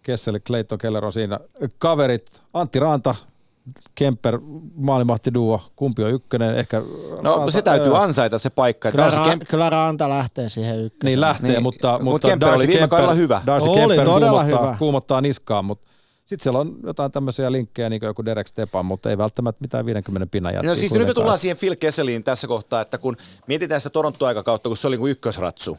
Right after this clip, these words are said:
Speaker 2: ja se ei onnistunut, niin se pitäisi olla, tässä porukassa olla ykkösratsu, eikä se tu onnistuun siinä, että et, et, mielenkiintoista nähdä, että mitä se Phil tuo tohon joukkueeseen. Se, mistä mä tykkään tässä porukassa, on se, että Buffalos viime kaudella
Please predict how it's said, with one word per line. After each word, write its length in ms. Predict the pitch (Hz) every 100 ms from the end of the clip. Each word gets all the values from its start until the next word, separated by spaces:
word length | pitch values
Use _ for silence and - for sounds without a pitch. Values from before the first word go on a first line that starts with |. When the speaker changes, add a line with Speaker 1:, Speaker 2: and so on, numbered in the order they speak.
| -
Speaker 2:
ja 100 | 95
se 100 | 131
ei 100 | 131
onnistunut, 580 | 127 101 87 - 87 101
niin 120 | 135
se 120 | 175
pitäisi 220 | 202 185
olla, 120 | 180 - -
tässä 260 | 190 -
porukassa 420 | 196 156 117 107 117
olla 120 | 120
ykkösratsu, 680 | 139 135 110 107 - 107 - _ _
eikä 240 | 135 127 156
se 100 | 208
tu 180 | 120 -
onnistuun 600 | 113 98 95 - 107 95
siinä, 340 | 104 101 98
että 240 | 95 - 107 - - _ -
et, 160 | 110
et, 200 | 120 - - _ _ _ _ _
mielenkiintoista 600 | 135 214 196 147 139 151
nähdä, 340 | 156 160 139
että 140 | 123 120
mitä 220 | 135 151
se 120 | 135
Phil 260 | - 151 135
tuo 300 | - 185 175
tohon 320 | 127 113 101
joukkueeseen. 640 | 98 90 _ 104 95 101 - - -
Se, 140 | -
mistä 200 | 185 202
mä 80 | 175
tykkään 500 | - 208 - 233 175
tässä 200 | 113 117
porukassa, 500 | 120 110 101 98 110
on 100 | 107
se, 200 | 139 139
että 240 | 123 - 104 - - _ -
Buffalos 440 | 165 165 151 113
viime 220 | 151 143
kaudella 460 | 139 123 120 120